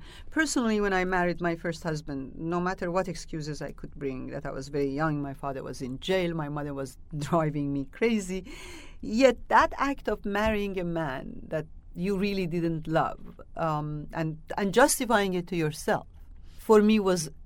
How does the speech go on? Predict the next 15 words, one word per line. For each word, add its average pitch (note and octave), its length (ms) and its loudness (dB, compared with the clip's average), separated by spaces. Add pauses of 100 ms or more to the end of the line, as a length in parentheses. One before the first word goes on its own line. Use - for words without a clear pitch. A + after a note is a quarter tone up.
(260)
an F#3 100 2
act F3 220 0
that D#3 160 0
was D3+ 140 -2
dirty. D3 460 -4
And D3 120 -4
actually, E3+ 400 -2
I D#3+ 120 -4
think E3 240 -4
that's E3 260 -4
where E3 80 -2
I D3+ 100 -2
got D3+ 240 -6
my D3 140 -6
metaphor D3+ 480 -8